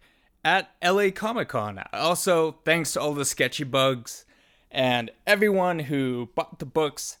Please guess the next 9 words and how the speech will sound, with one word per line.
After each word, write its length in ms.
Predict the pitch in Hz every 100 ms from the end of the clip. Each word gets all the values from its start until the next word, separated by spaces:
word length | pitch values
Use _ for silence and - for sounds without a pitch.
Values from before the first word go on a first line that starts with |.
| _
saw 340 | - - 180
the 120 | 143
show. 500 | 131 - 127 113 113 - _ _ _ _ _ _ _ _ _ _
You 120 | 180
guys 300 | 185 170 139
are 100 | 139
awesome, 600 | 117 120 120 117 107 101 117 _
and 540 | 123 120 117 110 110 113 _ _ _
I 500 | 127 123 123 120 113